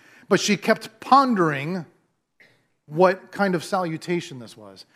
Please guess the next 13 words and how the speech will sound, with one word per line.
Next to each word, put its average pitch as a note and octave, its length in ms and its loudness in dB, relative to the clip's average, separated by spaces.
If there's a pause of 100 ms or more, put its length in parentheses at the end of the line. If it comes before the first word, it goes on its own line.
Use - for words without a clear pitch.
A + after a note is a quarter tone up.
(140)
Notice G#3+ 320 4
it E3+ 80 0
was E3 280 0 (240)
pondering. D#3+ 600 -2
She's D#3+ 240 -8
in F3 80 -4
the D#3 80 -4
process E3+ 580 -4
of A#2+ 180 -8
it. G#2+ 140 -16
She F3 140 -8
didn't E3 240 -4
stop. C#3+ 400 -4